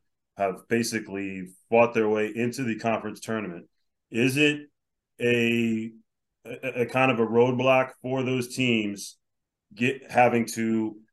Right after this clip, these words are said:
play against teams basically in a consolation format, com-, being kicked back into the conference tournament, and those teams possibly making the finals? I know from the girls' side, 'cause I used to cover girls' basketball, some boys,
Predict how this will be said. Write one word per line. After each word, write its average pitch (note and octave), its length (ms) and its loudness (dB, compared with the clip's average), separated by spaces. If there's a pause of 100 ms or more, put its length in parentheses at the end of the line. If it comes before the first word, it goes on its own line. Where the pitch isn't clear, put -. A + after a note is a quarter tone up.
(120)
play B2+ 220 4
against A#2+ 380 2
teams A#2+ 240 0
basically A#2+ 420 0
in G#2+ 60 0
a G#2 80 -6
consolation B2+ 840 0
format, C3+ 440 2 (580)
com-, B2 360 2
being B2 180 0
kicked C#3 260 -4
back B2+ 260 4
into B2 220 -6
the C3+ 80 -4
conference C3 400 -2
tournament, C#3 400 -2 (420)
and G#2+ 500 -2 (300)
those B2 220 0
teams B2 260 0
possibly A#2+ 380 2
making A#2 320 0
the A2+ 80 -4
finals? A#2+ 260 2
I B2 80 4
know D3 160 6
from C3+ 160 -2
the A#2 80 0
girls' B2 300 2
side, C3 240 0
'cause G#2 80 -8
I A2 60 0
used A#2+ 120 -4
to - 60 -16
cover A#2+ 320 -2
girls' A#2+ 260 2
basketball, A#2+ 540 2
some B2 220 -4
boys, A#2 420 2